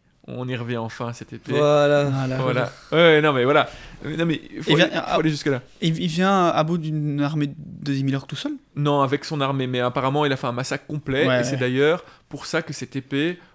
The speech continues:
Speaker 1: on lui vaudra le nom, euh, de batteuse d'orques.
Speaker 3: Ouais.
Speaker 1: Et d'ailleurs, quand
Speaker 3: Dans
Speaker 1: Gandalf
Speaker 3: le
Speaker 1: la
Speaker 3: Hobbit.
Speaker 1: récupère et va dans les, la Moria avec, euh, avec son épée,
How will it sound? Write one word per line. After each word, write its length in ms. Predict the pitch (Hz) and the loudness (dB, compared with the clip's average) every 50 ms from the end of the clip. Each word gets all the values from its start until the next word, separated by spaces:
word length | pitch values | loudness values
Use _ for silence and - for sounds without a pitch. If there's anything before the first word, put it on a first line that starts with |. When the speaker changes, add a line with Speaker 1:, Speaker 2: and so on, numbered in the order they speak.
| _ - | _ -10
Speaker 1:
on 120 | - 139 135 | -8 -6 -4
lui 100 | 135 135 | -4 -4
vaudra 500 | 127 127 135 123 123 123 139 143 151 156 - | -2 -2 -2 -2 -2 -2 0 0 0 0 -2
le 120 | - 143 127 | -4 -4 -4
nom, 380 | 127 127 131 135 139 147 165 165 - - - - _ _ _ | -2 -2 -4 -4 -4 -6 -8 -10 -14 -20 -20 -20 _ _ _
euh, 140 | 123 120 117 | -2 -2 -2
de 440 | 110 113 120 117 110 110 107 107 107 | -2 -2 -2 -2 0 0 0 -2 -2
batteuse 400 | 110 139 139 139 - 139 127 120 | -2 -2 -2 -2 -4 -4 -6 -4
d'orques. 340 | 104 120 120 139 - - - - | -4 -4 -4 -4 -6 -10 -8 -6
Speaker 3:
Ouais. 120 | 147 123 | -4 -2
Speaker 1:
Et 20 | 123 | 0
d'ailleurs, 480 | 135 131 131 131 120 127 156 175 - - - - _ _ | 0 0 2 2 2 0 0 -2 -6 -10 -20 -20 _ _
quand 340 | - - 156 135 - - - _ _ - | -10 -8 -6 -6 -6 -8 -10 _ _ -10
Speaker 3:
Dans 160 | 151 147 151 | -6 -4 -2
Speaker 1:
Gandalf 220 | - - 151 131 123 | 0 2 2 2 2
Speaker 3:
le 40 | 127 | 0
Speaker 1:
la 60 | 147 | 0
Speaker 3:
Hobbit. 80 | 143 139 | 0 0
Speaker 1:
récupère 560 | 131 - 147 - - 147 139 135 131 131 - - _ | -2 -4 -6 -2 0 0 0 0 0 -4 -8 -12 _
et 220 | - - 147 143 135 | -6 -2 -2 -2 0
va 240 | 123 131 151 147 135 | 0 0 0 0 0
dans 260 | 131 123 131 120 120 | -2 -6 -6 -6 -4
les, 320 | 113 110 107 104 - - - | -4 -6 -6 -6 -8 -8 -8
la 80 | - 131 | -6 -4
Moria 440 | 127 127 120 120 135 131 131 127 - _ | -4 -4 -4 -2 -2 -4 -4 -4 -8 _
avec, 340 | - 127 117 135 127 127 - | -10 -8 -6 -6 -8 -6 -6
euh, 160 | 117 107 98 - - | -8 -8 -8 -10 -12
avec 240 | - 117 123 123 - | -12 -10 -10 -10 -10
son 260 | - - - 131 120 | -12 -14 -12 -10 -10
épée, 320 | 110 104 - 131 139 160 | -10 -6 -4 -4 -4 -4